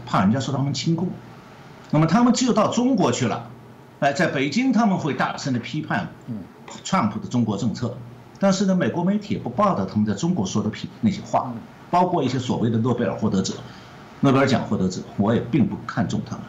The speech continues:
也不尊重他们。那么政治正确派呢，对中国政策是不大多嘴的。那么这样的话就有一个问题，就当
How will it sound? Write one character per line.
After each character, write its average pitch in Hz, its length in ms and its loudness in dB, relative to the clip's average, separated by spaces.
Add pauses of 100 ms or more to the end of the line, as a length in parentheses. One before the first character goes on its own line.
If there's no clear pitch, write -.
(320)
也 85 100 -2
不 101 140 -4
尊 107 220 6
重 113 160 4
他 - 60 -12
们。 - 100 -12 (1120)
那 165 100 4
么 156 200 4
政 269 240 4
治 214 100 4
正 185 140 4
确 151 140 0
派 170 200 0
呢， 123 220 0
对 147 140 2
中 196 160 2
国 185 100 4
政 185 160 2
策 117 120 0
是 107 60 0
不 110 120 -8
大 151 120 2
多 127 200 -2
嘴 - 140 -6 (100)
的。 - 140 -10 (1200)
那 175 60 6
么 196 60 8
这 269 140 4
样 254 120 6
的 185 80 0
话 175 100 0
就 147 80 -2
有 101 80 -2
一 92 120 -8
个 127 80 -6
问 139 180 -2
题， - 120 -8
就 143 100 -6
当 202 280 2